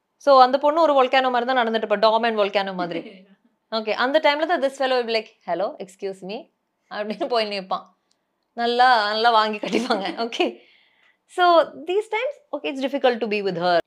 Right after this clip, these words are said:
Speaker 1: அதுக்கப்புறம் கொஞ்சம் செட்டில் ஆயிடும். ஆ, ஏன்னா நமக்கு அப்புறம், ஆ, நெக்ஸ்ட் ரவுண்ட் அடுத்து ஸ்டார்ட் ஆகுது. So, அடுத்தது மறுபடியும், ஆ, ஓவுலேஷன் ஆகுது.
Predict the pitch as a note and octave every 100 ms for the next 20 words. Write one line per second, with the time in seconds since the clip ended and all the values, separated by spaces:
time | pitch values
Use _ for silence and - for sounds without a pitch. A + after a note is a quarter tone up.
0 | _ _ _ - E4+ F#4+ E4+ G#4 G#4 C#4
1 | B3 G3+ F3+ - A3+ A3+ G3 E3 D#3+ -
2 | F#3+ F3 E3+ E3 E3 F3+ F3 E3+ E3+ E3+
3 | E3 D#3 D#3+ - - - E3 D#3 D3 D3+
4 | _ F3+ D3+ D3 - G#3 G#3 - A#3+ -
5 | _ _ _ - G3+ F#3+ F3+ F#3 F3+ F#3
6 | F3 E3+ D#3 - - F#3 E3+ E3+ F#3 F3+
7 | F3 F3 F3 F3+ F3 D#3+ D3+ - _ _
8 | - D#3 D3+ D3 D3 D3+ F3+ F3 E3+ E3+
9 | F3 E3 E3 D#3+ D#3+ -